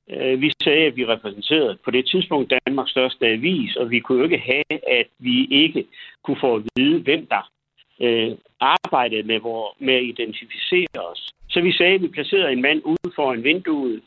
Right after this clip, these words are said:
til det rum, som vi ikke kunne komme ind til, og så blev vi i øvrigt stående i receptionen, indtil de pågældende, der ingen kom ud. Og der gik så et stykke tid, og så kom der nogle folk ud, og det viste sig at være politiets efterretningstjeneste, som gav sig til kende,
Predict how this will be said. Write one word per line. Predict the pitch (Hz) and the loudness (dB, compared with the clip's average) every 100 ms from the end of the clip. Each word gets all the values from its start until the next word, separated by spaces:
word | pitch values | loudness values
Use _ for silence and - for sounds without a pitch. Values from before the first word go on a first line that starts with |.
| - | -8
til | 131 | -2
det | 139 | 0
rum, | 131 170 - _ _ _ | 0 -2 -2 _ _ _
som | - - 120 | -8 -4 0
vi | |
ikke | 127 - | 0 0
kunne | 127 | -4
komme | 127 156 | 0 0
ind | 190 | 0
til, | - 156 - | -2 -2 -2
og | 135 | -4
så | 147 | -2
blev | 139 135 | 0 2
vi | 143 | 2
i | 139 | 4
øvrigt | 135 143 | 2 0
stående | - 131 143 147 | -2 0 2 0
i | 127 | 0
receptionen, | 110 - - 170 147 123 107 - - - 156 | -2 -4 -4 -4 -2 -6 -10 -14 -20 -6 0
indtil | 147 147 123 113 | 0 2 -2 -2
de | 117 | -2
pågældende, | 123 127 - 120 101 | -2 -2 -2 -2 0
der | 95 | 0
ingen | 98 117 | 0 -2
kom | - 107 | 0 0
ud. | 110 117 - - - - _ _ _ - | 0 -2 -6 -20 -20 -20 _ _ _ -2
Og | - | -2
der | 170 | 2
gik | 240 | 2
så | - 190 | 4 0
et | - | 0
stykke | 139 123 | -2 -2
tid, | - 180 190 - | -2 -2 -2 -4
og | 147 | -4
så | 202 | 0
kom | 170 170 | 0 -2
der | 117 | -4
nogle | 113 110 | -4 -2
folk | 143 147 160 | -2 -2 0
ud, | 175 175 _ _ _ | 0 0 _ _ _
og | 143 | -2
det | 147 | 0
viste | 151 165 135 | 2 0 -4
sig | - 117 113 | 0 0 0
at | 104 | 0
være | 110 107 104 - _ _ - | 0 0 0 -8 _ _ -6
politiets | 127 - 143 - 170 | -2 2 0 0 0
efterretningstjeneste, | 190 147 123 127 120 131 135 135 - 113 - _ _ _ _ - | 0 0 0 -4 -2 0 2 0 -6 -12 -14 _ _ _ _ -2
som | 139 | 0
gav | 123 117 | 2 0
sig | - 98 - | -2 -6 -6
til | 98 | 0
kende, | 139 156 196 | 2 2 2